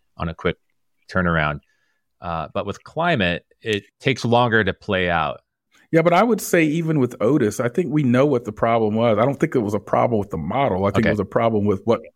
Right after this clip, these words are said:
Speaker 2: we can input into the model. So in other words, I think that we have some high resolution hurricane models, but if we don't get the details of that patch of warm water corrector, if we don't get the details of that latent heat release that's going on as condens-, condensation's occurring,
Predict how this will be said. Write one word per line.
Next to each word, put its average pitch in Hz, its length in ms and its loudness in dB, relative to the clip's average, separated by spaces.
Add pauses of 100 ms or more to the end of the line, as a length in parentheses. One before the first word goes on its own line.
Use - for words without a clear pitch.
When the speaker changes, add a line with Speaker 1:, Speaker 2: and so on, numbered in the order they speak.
(180)
Speaker 2:
we 107 120 -2
can 95 280 -2
input 131 500 0
into 101 220 -4
the 92 100 -6
model. 90 380 -6 (300)
So 117 180 0
in 117 60 4
other 160 160 4
words, 113 180 2
I 117 40 0
think 196 220 0
that 120 120 -6 (120)
we 131 140 0
have 135 240 2
some 123 340 -2
high 120 200 0
resolution 120 600 0
hurricane 107 540 -2
models, 104 440 -4 (360)
but 104 100 2
if - 160 -6
we 127 100 4
don't 131 320 2
get 127 300 0
the 110 80 -6
details 113 720 0
of 101 120 -2
that 107 280 0
patch 123 380 0
of 110 100 0
warm 107 340 4
water 104 280 2
corrector, 95 460 -2
if - 100 -10
we 120 80 4
don't 104 240 0
get 113 280 -4
the 98 100 -8
details 107 720 0
of 98 120 0
that 101 220 -2
latent 107 380 -2
heat 117 320 -4
release 98 400 -2
that's - 160 -16
going 104 320 0
on 104 220 0
as 98 120 0
condens-, 101 460 -4
condensation's 107 680 -2
occurring, 104 480 0